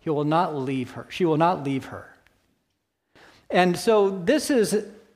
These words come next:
a turning point in the book, where she encounters a man that will lead to her redemption, a man named Boaz. And we're introduced to him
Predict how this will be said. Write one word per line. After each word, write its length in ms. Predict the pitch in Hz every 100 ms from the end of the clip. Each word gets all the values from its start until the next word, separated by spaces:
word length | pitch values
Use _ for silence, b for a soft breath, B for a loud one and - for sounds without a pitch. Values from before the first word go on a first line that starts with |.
| _
a 520 | 175 165 - 170 -
turning 600 | - - 202 196 170 139
point 420 | - 127 98 95 - _
in 120 | 160 147
the 80 |
book, 340 | 117 98 - - _ _ _ _ _ _ _ b b b
where 160 | 180 175
she 180 | 202 185
encounters 800 | 175 - 202 262 254 233 202 185
a 140 | -
man 760 | 160 156 156 151 120 104 110 117 B B -
that 160 | 147
will 160 | 147 143
lead 320 | 151 190 190
to 120 | 165
her 160 | 135 143
redemption, 520 | 135 131 147 147 131
a 40 |
man 340 | 135 165 247 220
named 640 | 170 160 147 127 135 139
Boaz. 580 | 151 156 127 110 110 123
And 80 | 170
we're 80 |
introduced 460 | 269 302 285 294 -
to 60 | 185
him 400 | 139 113 185